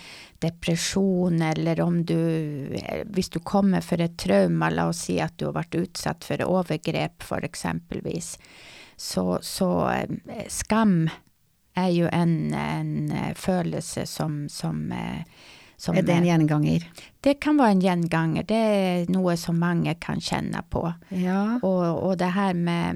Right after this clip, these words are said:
Speaker 1: med avmakt, ikke sant? Hvis du har vært utsatt for, for vold. Eh, en type avmaktsfølelse, så at, eh,
Speaker 2: Er det i forhold til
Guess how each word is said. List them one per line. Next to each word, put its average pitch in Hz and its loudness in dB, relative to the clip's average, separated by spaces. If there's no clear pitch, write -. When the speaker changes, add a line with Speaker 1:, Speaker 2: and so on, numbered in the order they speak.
Speaker 1:
med 170 -2
avmakt, 175 2
ikke 170 -6
sant? 170 -6
Hvis 175 -4
du 180 0
har 170 0
vært 170 -2
utsatt 170 -4
for, 156 -2
for 170 -4
vold. 165 -4
Eh, 160 -6
en 170 -6
type 170 -4
avmaktsfølelse, 156 -4
så 170 -6
at, - -10
eh, 156 -4
Speaker 2:
Er 185 4
det 170 6
i 180 2
forhold 170 2
til 170 4